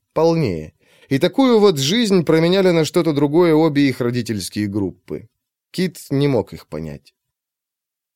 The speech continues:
Дома Гизелла сидела на диване и просматривала на ручном терминале новости шоу-бизнеса. Когда они вошли, она прижала палец к губам и кивнула в сторону детской. "Уснул минут десять назад.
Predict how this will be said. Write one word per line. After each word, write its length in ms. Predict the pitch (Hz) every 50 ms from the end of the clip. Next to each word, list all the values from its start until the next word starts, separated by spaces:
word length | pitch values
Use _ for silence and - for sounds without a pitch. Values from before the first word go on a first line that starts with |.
| _ _
Дома 340 | 127 127 160 196 185 175 156
Гизелла 520 | 139 135 143 131 143 175 180 170 160 151
сидела 380 | 139 147 135 127 147 143 135 135
на 80 | 135 135
диване 460 | 123 135 143 170 196 185 165 160 147
и 20 |
просматривала 680 | 127 131 127 117 - 151 156 143 135 139 131 131 131 131
на 120 | 123 127 120
ручном 380 | 123 120 - - 135 123 120
терминале 500 | 107 127 117 110 127 139 160 170 151 143
новости 440 | 131 131 127 113 110 104 - - 107
шоу-бизнеса. 840 | 101 - - 104 101 95 90 92 87 80 80 82 78 - - - - _ _ _ _ _ _ _
Когда 300 | - 170 175 190 220 214
они 140 | 208 196
вошли, 300 | 185 180 180 - - 196
она 240 | 202 196 180 175 156
прижала 400 | 135 156 156 139 170 165 156 147
палец 420 | 131 - 175 185 180 170 151 131 127
к 80 | 120
губам 540 | 120 113 123 139 131 131 143 147 139 131 127
и 60 | 123
кивнула 460 | 110 - 131 123 110 151 165 156 147
в 80 | 123 107
сторону 380 | - - 117 110 104 101 110 120
детской. 580 | 120 101 92 78 - - - - - - _ _ _ _ _ _ _ _
"Уснул 600 | 175 185 196 190 - - 214 220 233 233 220 214
минут 380 | 208 208 202 196 196 196 175 151
десять 420 | 139 156 151 131 - 127 107 -
назад. 500 | 117 120 120 107 85 87 80 78 - -